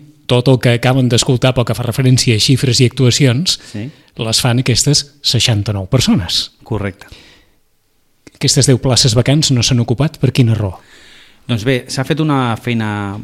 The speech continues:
Speaker 2: molt important durant l'any passat i l'anterior, en el qual es van posar en marxa tres processos selectius: agents, caporals i sergent. El que passa és que,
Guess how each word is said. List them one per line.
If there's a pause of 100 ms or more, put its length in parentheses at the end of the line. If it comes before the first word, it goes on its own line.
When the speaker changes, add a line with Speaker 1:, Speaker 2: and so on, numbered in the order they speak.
Speaker 2:
molt
important
durant
l'any
passat
i
l'anterior,
en
el
qual
es
van
posar
en
marxa
tres
processos
selectius: (400)
agents,
caporals
i
sergent. (840)
El
que
passa
és
que,